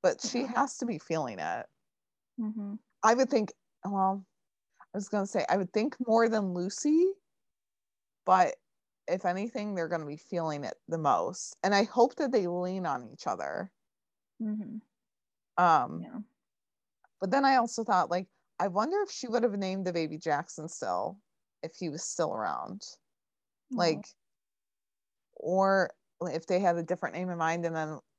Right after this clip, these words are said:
Speaker 1: you know, like, they had found out about Jackson and really thought about it, and then they were like, "No, we're," I don't know.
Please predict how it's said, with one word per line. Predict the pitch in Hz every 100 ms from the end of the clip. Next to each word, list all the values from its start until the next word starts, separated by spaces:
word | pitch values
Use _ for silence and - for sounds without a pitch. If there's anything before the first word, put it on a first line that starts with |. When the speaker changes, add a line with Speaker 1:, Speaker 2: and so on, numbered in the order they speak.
| -
Speaker 1:
you | 175
know, | 147 135 - -
like, | - - _ -
they | 180
had | 156
found | - 139 120
out | -
about | 117 123
Jackson | 185 139 - 175 160
and | 151 147
really | 139 85
thought | 160 151 156
about | 165
it, | 160 131
and | 156
then | 147
they | 143
were | 123
like, | 104 -
"No, | 170 160 156 156 _ _ _ -
we're," | 170 160 160 - _ _ _ _ _ _ -
I |
don't | 151 123
know. | 117